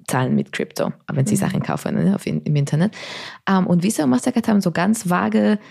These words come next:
Speaker 1: Richtlinien, die so ungefähr lauten, ja, nichts, was unsere Reputation schaden könnte, so ungefähr.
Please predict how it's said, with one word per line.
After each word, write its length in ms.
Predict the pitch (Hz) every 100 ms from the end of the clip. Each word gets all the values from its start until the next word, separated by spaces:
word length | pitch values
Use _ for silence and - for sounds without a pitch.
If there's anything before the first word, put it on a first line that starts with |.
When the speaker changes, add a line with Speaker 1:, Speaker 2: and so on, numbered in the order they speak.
| - - _ _ _ - _ -
Speaker 1:
Richtlinien, 760 | 185 196 - 214 220 226 262 285
die 100 | 208
so 140 | 175
ungefähr 320 | 175 180 180 185
lauten, 320 | 170 175 170
ja, 140 | 165
nichts, 320 | 147 185 - -
was 160 | 196
unsere 240 | - 175 170
Reputation 480 | 165 165 - 160
schaden 360 | 156 143 143 170
könnte, 320 | 208 214 269
so 100 | 262
ungefähr. 400 | 226 226 233 254